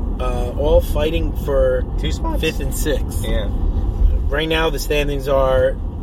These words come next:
Speaker 1: Aaron at seven and two, Saf at six and three, tied with Devil Emoji,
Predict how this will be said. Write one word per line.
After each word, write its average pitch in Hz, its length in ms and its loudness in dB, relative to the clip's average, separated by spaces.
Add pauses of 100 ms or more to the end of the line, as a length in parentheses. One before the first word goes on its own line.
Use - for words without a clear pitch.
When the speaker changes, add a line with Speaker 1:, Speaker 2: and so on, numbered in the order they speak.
(360)
Speaker 1:
Aaron 160 460 2
at - 260 -2
seven 131 240 0
and 127 140 -6
two, 170 400 2 (480)
Saf 151 440 0
at 151 120 -4
six - 340 -4
and 131 180 -6
three, 143 220 -4
tied 135 400 0
with 131 260 -2 (240)
Devil 135 400 0
Emoji, 139 520 -2